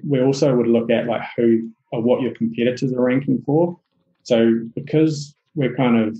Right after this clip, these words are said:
starting off with, like, guessing what people might search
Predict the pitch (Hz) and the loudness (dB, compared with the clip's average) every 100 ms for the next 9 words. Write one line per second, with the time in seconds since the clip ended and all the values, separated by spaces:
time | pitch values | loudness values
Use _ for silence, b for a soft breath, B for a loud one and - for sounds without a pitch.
0 | - _ _ - - 131 127 117 117 - | -16 _ _ -6 -2 0 2 2 2 -2
1 | 104 - 123 - - 120 113 123 110 107 | -8 -2 -4 -4 -2 -2 -2 -2 -2 -2
2 | 107 _ _ - 110 - 117 113 110 107 | -8 _ _ -2 0 0 0 2 0 -2
3 | - 117 113 - | -2 0 0 -6